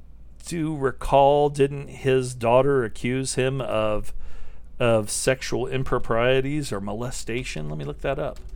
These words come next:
So maybe it's not funny. Uh, Klaus Kinski, uh, in Klaus Kinski repeatedly raped me during my childhood.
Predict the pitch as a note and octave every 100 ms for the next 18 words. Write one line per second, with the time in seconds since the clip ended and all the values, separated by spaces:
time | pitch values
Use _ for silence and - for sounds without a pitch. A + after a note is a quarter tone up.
0 | - - - - A#2 A2+ A#2 B2 - B2
1 | B2 - - - G2 F#2 F#2 - - -
2 | - - - - - B2+ C3 C3 C3 C3+
3 | - - C3 C3+ C#3 C3+ - - - -
4 | - - - - - - - - - -
5 | - - - - - - B2+ - - B2+
6 | B2+ B2 B2 B2 - - - - - -
7 | - - A#2+ A#2 A2+ A2 G#2+ - - -
8 | - - - - - - - - - -
9 | - - - - - - - - - C3+
10 | A#3 C#4+ C#4+ C#4 E3 A3 A3 G#3+ G#3 -
11 | A#3 G#3+ F#3 - F#3+ G#3 A3 G3+ G#3+ G#3
12 | D3 F3+ G3+ C3+ C#3+ C#3 C#3+ D#3 D3 C#3
13 | C#3 - C3 C#3 B2 F#2+ G2+ F#2 F2